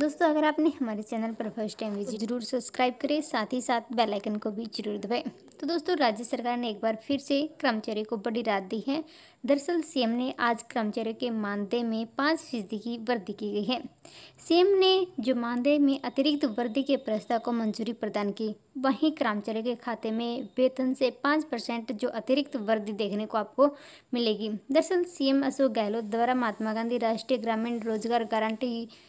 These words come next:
योजना और लोक जुम्बिश कर्मचारियों के मानदेय में पाँच फीसदी की अतिरिक्त वृद्धि के प्रस्ताव को मंजूरी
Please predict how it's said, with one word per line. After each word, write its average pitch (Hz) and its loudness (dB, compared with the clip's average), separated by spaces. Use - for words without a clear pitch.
योजना 247 6
और 262 4
लोक 277 8
जुम्बिश 262 4
कर्मचारियों 233 0
के 247 2
मानदेय 220 0
में 226 -2
पाँच 302 6
फीसदी 240 -2
की 247 -8
अतिरिक्त 233 -2
वृद्धि 214 -2
के 220 -2
प्रस्ताव 220 0
को 226 -4
मंजूरी 220 -2